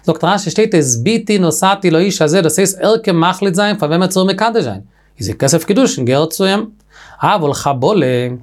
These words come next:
כיוון די בוי מתחבל בו לא מוצא חובל, א מענטש דארף נישט חובל זיין אין זיין טאכטער,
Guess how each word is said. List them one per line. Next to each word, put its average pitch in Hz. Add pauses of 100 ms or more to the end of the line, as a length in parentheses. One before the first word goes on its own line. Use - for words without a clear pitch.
(480)
כיוון 247
די 180
בוי 185
מתחבל 185
בו 165
לא 190
מוצא 180
חובל, 147 (580)
א 175
מענטש 214
דארף 226
נישט 247
חובל 180
זיין 156
אין 151
זיין 143
טאכטער, 147